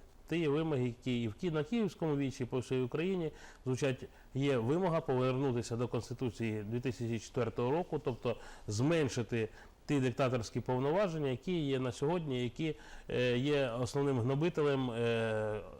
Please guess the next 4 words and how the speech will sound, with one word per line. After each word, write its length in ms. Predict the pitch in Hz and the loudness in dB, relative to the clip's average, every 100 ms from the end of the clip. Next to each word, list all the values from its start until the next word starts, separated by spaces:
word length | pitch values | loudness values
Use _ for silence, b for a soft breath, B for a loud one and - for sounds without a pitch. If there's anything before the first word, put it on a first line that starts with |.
| - - | -18 -6
прав 300 | - 143 135 - - | 2 2 2 -2 -6
громадян. 520 | 117 127 123 104 92 - B B B | -2 0 2 -2 -4 -12 B B B
Робиться 460 | 180 208 190 180 165 | 0 2 2 0 -2
це 520 | - 160 156 135 | 0 2 2 0